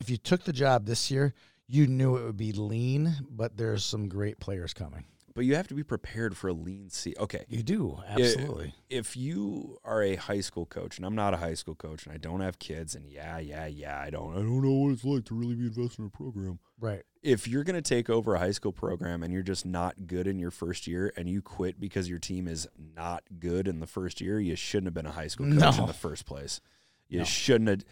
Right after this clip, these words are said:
Speaker 1: No.
Speaker 2: Don't expect to walk into a program and have a ready-made state tournament team.
Speaker 1: No.
Speaker 2: Uh, you're that's just a,
Speaker 1: S-
Speaker 2: that's <laughs>
Speaker 1: Especially if you're on the three ninety-four corridor where there's so much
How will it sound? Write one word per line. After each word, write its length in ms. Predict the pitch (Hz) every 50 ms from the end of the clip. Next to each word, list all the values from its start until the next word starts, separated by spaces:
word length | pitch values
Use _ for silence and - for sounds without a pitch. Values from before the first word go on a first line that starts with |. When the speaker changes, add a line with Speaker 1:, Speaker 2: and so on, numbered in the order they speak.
| - _ _ _ -
Speaker 1:
No. 300 | - 98 95 85 - - - - 131 123
Speaker 2:
Don't 260 | 107 120 120 131 143
expect 360 | 151 131 - - - 117 113 -
to 80 | 117
walk 280 | 95 90 85 90 95 -
into 160 | 110 107 101
a 60 | 95
program 460 | - - 92 92 95 92 87 87 85
and 80 | 82 80
have 120 | 87 87
a 60 | 90 87
ready-made 880 | 82 78 78 87 87 98 104 104 101 98 98 95 92 90 92 90 85
state 360 | - - - 92 90 87 -
tournament 480 | - - - 87 87 85 82 76 67 -
team. 340 | - - - 139 113 110 113
Speaker 1:
No. 80 | 110 104 98 87 87
Speaker 2:
Uh, 40 | 82 82
you're 280 | 82 95 101 95 95 90 92 - _ - _ _ _ -
that's 260 | - 101 95 - - -
just 220 | - 147 - -
a, 100 | 123 98 - - -
Speaker 1:
S- 140 | - - -
Speaker 2:
that's 440 | - 113 110 - - - - - - 156 - 762 679
<laughs> 240 | - - - - -
Speaker 1:
Especially 640 | 311 - - - 139 139 131 - - 156 143 131
if 140 | 120 110 -
you're 120 | 113 113 110
on 120 | 107 104
the 100 | 101 87
three 260 | - - - 117 113 113
ninety-four 520 | 110 104 98 92 87 - 98 98 98 95
corridor 520 | - - 95 95 95 92 82 90 87 87
where 180 | 90 90 87 90
there's 180 | 90 90 82 -
so 240 | - - - 101 101
much 320 | 101 98 98 95 - -